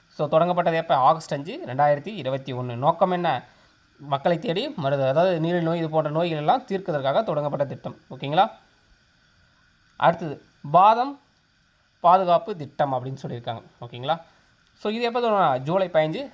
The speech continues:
ரெண்டாயிரத்தி இருபத்தி நாலு. ஓகேங்களா? So, இது தொடங்கப்பட்ட இடம் எங்க? சென்னை. சர்க்கரை நோயால் ஏற்பட்ட பாத பாதிப்புகளை வந்து தொடக்கத்திலே கண்டுபிடிச்சு அதுக்கு சிகிச்சை அளிக்கிறது தான் சார் இந்த திட்டத்தை கொண்டு வந்தாங்க. ஓகேங்களா? யோ-, so, இது மக்களை தேடி மருத்துவ திட்டத்தின் ஒரு பார்ட் தான்.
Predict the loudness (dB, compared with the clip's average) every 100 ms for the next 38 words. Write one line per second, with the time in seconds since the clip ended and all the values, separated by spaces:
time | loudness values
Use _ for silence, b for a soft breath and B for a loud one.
0 | -10 0 2 2 0 -8 -14 _ -12 -8
1 | -8 -6 -6 -4 -2 -2 -2 -6 -8 _
2 | _ -14 -10 0 0 0 b b b _
3 | -4 0 2 2 2 0 2 2 2 -2
4 | -2 -2 -4 -2 -4 -4 -10 -4 -2 0
5 | 0 0 2 2 2 0 0 4 6 6
6 | 2 0 -2 -8 -6 -4 -4 -6 b b
7 | 0 0 0 -4 -4 -4 -6 -6 0 0
8 | 0 -4 -6 -2 -2 -2 0 0 2 -2
9 | -2 -6 -6 -6 -6 -4 -2 -2 -4 -8
10 | -12 -4 -2 -2 B B -8 -6 -2 -2
11 | -2 0 2 2 2 2 0 0 -6 -6
12 | -4 -2 0 0 4 4 4 -4